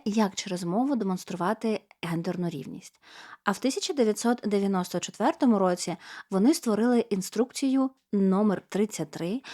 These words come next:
про використання несексистської мови в Раді Європи. Якщо що, Україна входить до цієї структури.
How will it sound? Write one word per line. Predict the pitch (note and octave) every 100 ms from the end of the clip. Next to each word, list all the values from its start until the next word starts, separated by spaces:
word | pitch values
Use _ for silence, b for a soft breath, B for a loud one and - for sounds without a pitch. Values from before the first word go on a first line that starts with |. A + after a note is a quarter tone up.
| B -
про | A3
використання | G3+ - F3 - A3+ C4 B3+ A#3+ -
несексистської | G3 G3 A#3 A#3+ G#3 F#3+ - A#3 A3 - F#3
мови | E3+ F#3 A3+ G#3+ -
в | F3+
Раді | E3+ F3+
Європи. | F3+ E3 - - F#3+ B B B B _
Якщо | C#4 D#4+ A4 - A3+
що, | - - C4+ D#4+
Україна | A3+ - G3+ G3 A#3+ A#3+ A3+ -
входить | - - - F3+ E3+ A3+ - -
до | F#3+ F3+ F#3+ G#3+ -
цієї | - F3+ E3 E3
структури. | - D#3 - C3+